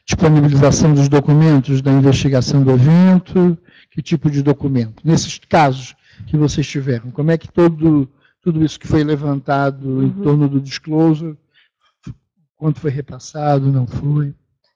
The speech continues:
Speaker 2: Então, é, não é repassado porque tem, essa é uma questão administrativa, né? E nem sempre a gente gera um documento a respeito, ah, do que foi levantado.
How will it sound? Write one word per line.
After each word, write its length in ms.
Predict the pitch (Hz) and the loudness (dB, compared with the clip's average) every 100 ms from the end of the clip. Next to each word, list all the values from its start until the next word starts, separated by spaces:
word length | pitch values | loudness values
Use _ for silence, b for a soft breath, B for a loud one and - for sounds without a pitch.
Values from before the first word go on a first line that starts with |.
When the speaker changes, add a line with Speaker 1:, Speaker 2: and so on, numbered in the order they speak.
| _ | _
Speaker 2:
Então, 260 | 220 127 - | -12 -12 -10
é, 200 | - 190 | -4 -2
não 200 | 190 240 | 0 -2
é 60 | 254 | -2
repassado 680 | 247 226 220 - 220 214 214 | -4 -4 -6 -6 -8 -8 -10
porque 500 | - 208 - 214 196 | -10 -12 -10 -8 -8
tem, 360 | - 190 143 - | -8 -12 -10 -8
essa 300 | 208 - 226 | -6 -6 -6
é 40 | |
uma 200 | 214 202 | -6 -8
questão 500 | - 208 196 - 214 | -10 -16 -12 -6 -4
administrativa, 1500 | 208 220 226 233 220 226 - 208 226 - - 175 156 156 151 160 _ _ _ _ _ _ _ | -2 -4 -6 -6 -6 -8 -14 -14 -14 -14 -18 -16 -16 -20 -20 _ _ _ _ _ _ _ _
né? 240 | - 170 196 _ _ _ b _ | -8 -8 -8 _ _ _ b _
E 80 | 214 | -4
nem 200 | 208 247 | -2 -4
sempre 340 | 254 240 240 226 | -4 -4 -2 -4
a 40 | |
gente 340 | 214 208 - 196 | -2 -4 -4 -2
gera 320 | 190 190 202 | 0 -2 -6
um 100 | 214 | -4
documento 920 | 202 202 208 202 185 170 165 _ - _ _ _ _ _ - | -4 -2 -8 -10 -12 -14 -20 _ -20 _ _ _ _ _ -18
a 60 | |
respeito, 840 | 180 180 - 185 165 - - 170 - _ _ _ _ - | -10 -10 -8 -8 -10 -12 -18 -18 -20 _ _ _ _ -12
ah, 840 | 170 170 165 160 156 156 160 - 160 160 _ _ _ _ - | -6 -4 -2 -2 -4 -8 -10 -14 -16 -20 _ _ _ _ -8
do 120 | 175 | -6
que 160 | - 185 | -4 -4
foi 220 | - 180 | -2 -2
levantado. 960 | 185 175 185 180 - 160 139 - 160 | -2 -2 -4 -4 -4 -6 -8 -14 -18